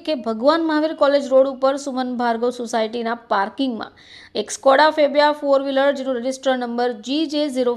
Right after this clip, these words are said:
ફાઇવ જે એ ઝીરો એટ ટુ ઝીરો તથા એક રેનોલ્ડ કંપનીની ટ્રિબર ફોર વ્હીલર, જેનો રજિસ્ટર નંબર જી જે ઝીરો ફાઇવ આર એન વન સેવન ડબલ સિક્સની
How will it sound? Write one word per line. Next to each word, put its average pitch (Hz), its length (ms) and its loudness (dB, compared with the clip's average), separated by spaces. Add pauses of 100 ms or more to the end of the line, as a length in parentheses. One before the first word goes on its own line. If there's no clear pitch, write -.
ફાઇવ 175 220 -6 (300)
જે 269 100 0 (180)
એ - 20 -6 (280)
ઝીરો 233 240 2 (120)
એટ 226 200 -8
ટુ 294 140 -2 (100)
ઝીરો 220 200 -6 (500)
તથા 233 260 4
એક 226 120 -6
રેનોલ્ડ 294 380 2
કંપનીની 311 500 0
ટ્રિબર 311 480 0
ફોર 311 240 6
વ્હીલર, 202 160 -4 (220)
જેનો 240 160 -2 (100)
રજિસ્ટર 294 380 0
નંબર 285 340 0 (160)
જી 269 220 -4
જે 269 100 2 (140)
ઝીરો 247 260 0
ફાઇવ 233 320 -6 (240)
આર 269 160 4
એન 190 160 -6 (220)
વન 247 260 2
સેવન 247 300 -4
ડબલ 233 320 -2
સિક્સની 262 340 -6